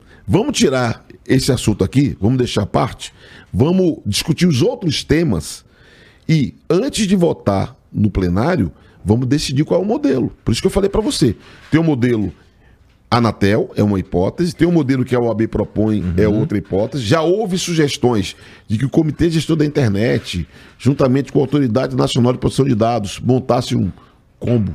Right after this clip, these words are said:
Speaker 1: digamos assim, pra ser alternativa. Então nós estamos, é, construindo. O certo é que não vai ser votada uma proposta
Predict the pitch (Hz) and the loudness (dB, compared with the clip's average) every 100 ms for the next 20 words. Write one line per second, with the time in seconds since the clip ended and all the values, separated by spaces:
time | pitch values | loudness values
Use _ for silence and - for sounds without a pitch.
0 | - 175 107 92 92 104 98 - - - | -6 -2 0 0 0 0 -2 -4 -4 0
1 | 143 - 147 139 - 120 101 - 135 185 | 0 2 0 2 0 0 -2 0 0 0
2 | 208 - - - 214 302 262 254 269 254 | -4 -10 -10 -6 0 0 2 0 -2 -4
3 | - - - 117 - 269 - 339 143 98 | -6 -6 -6 -4 0 0 0 0 0 0
4 | 165 143 - 135 165 - - 76 - - | -2 -4 0 0 -2 -8 -12 -14 -14 -20
5 | - - - - 170 190 120 180 - 165 | -20 -4 0 2 2 2 0 0 -2 -2
6 | 156 143 95 90 101 101 113 - 101 - | -2 -2 -2 -2 -2 -2 -2 0 -4 -4
7 | - | -14